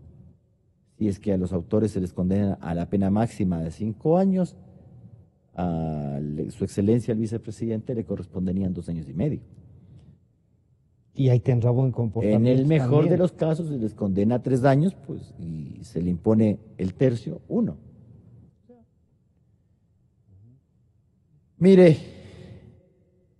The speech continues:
Speaker 1: y también tiene que tomar en cuenta que el titular de la acción penal, de la investigación preprocesal y procesal penal, que es la parte en la que estamos, estamos en la investigación, en la,
Speaker 2: Ujú.
Speaker 1: en la investigación procesal, en la instrucción fiscal.
Speaker 2: ¿Y es el fiscal?
Speaker 1: Le corresponde al fiscal.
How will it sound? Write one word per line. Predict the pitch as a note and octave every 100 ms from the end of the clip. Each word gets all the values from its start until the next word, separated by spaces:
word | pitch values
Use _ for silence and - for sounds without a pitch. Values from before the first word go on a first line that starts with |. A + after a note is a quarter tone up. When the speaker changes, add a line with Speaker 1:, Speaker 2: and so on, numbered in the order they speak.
| _
Speaker 1:
y | - D3
también | F3 F#3+ G3+
tiene | F#3 D#3
que |
tomar | D#3 E3
en | E3
cuenta | F3+ G3
que | F3+
el | C#3+
titular | B2 A2+ D#3
de | D3+
la |
acción | B2 D3+
penal, | D3 A2 B2+ - - - - - - - - - _ _ _ _ _ _ _ _
de | G#2+
la | A2
investigación | A2+ G#2 - G#2+ F#2+ - C3
preprocesal | G#2+ D#3 D3 C#3 B2+ C3 -
y | A2
procesal | G2 G#2 F#2 A#2+ C#3+
penal, | D#3+ D#3 E3
que | D3+
es | F#2
la | F#2 -
parte | F2+ G2+
en |
la | F#2
que |
estamos, | - G#3
estamos | A#2+ F#2
en | F2
la | F2
investigación, | E2+ G#2+ - - -
en | G#2+
la, | D#2
Speaker 2:
Ujú. | F2+
Speaker 1:
en |
la | F2+
investigación | F2 E2+ E2+ F2 G2
procesal, | G#2 F#2+ F3+ G3
en |
la | A2+
instrucción | F#2+ - F2
fiscal. | - - F2+ - -
Speaker 2:
¿Y | C#3
es | C3+
el | A2
fiscal? | A#2 G2+ A3 B3 - - -
Speaker 1:
Le | A2
corresponde | B2+ B2 D#3+ F#3+
al | D#3+
fiscal. | G2+ - C4+